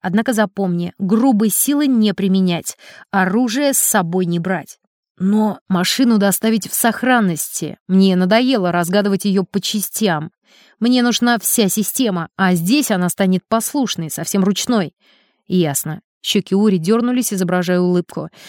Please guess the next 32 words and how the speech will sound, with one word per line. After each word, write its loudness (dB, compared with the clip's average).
«Ящик 2
с -6
капканом 0
на 4
аэродроме. 2
Открывается 0
он 2
снаружи». 0
Фон 2
Круг -2
пожевал 2
тонкими -2
губами, 0
вспомнив, 0
как -2
Ресси 0
отомкнул 0
дверь. 0
«Идея 2
простая. 0
Мы 2
располагаем 2
образцом 2
голоса 0
господина 2
Громова. 0
Ты 2
должен 2
досконально 0
знать, 0
как 0
перехитрить 0